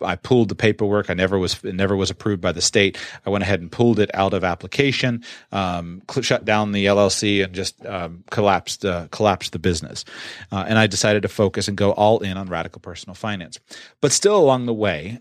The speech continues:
I had wanted to be able to work with individual people, but the context was difficult. I couldn't hold myself out as a financial planner,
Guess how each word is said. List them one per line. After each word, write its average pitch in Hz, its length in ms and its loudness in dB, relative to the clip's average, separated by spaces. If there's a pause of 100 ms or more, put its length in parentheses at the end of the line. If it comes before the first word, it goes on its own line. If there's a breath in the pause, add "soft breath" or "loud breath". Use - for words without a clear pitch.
I 117 100 0
had 117 260 -4
wanted 156 300 0
to 147 100 -6
be 120 240 2
able 107 160 0
to 113 140 -6
work 92 360 -4
with 104 140 -10
individual 87 480 -8
people, - 500 -12 (500 loud breath)
but 139 360 2 (140)
the 143 80 0
context 160 800 -2
was 95 160 -8
difficult. - 680 -4 (480 loud breath)
I 113 60 0
couldn't 202 420 0
hold 135 220 4
myself 120 400 2
out 107 160 4
as 95 100 -4
a 92 40 -8
financial 95 420 -8
planner, 113 540 0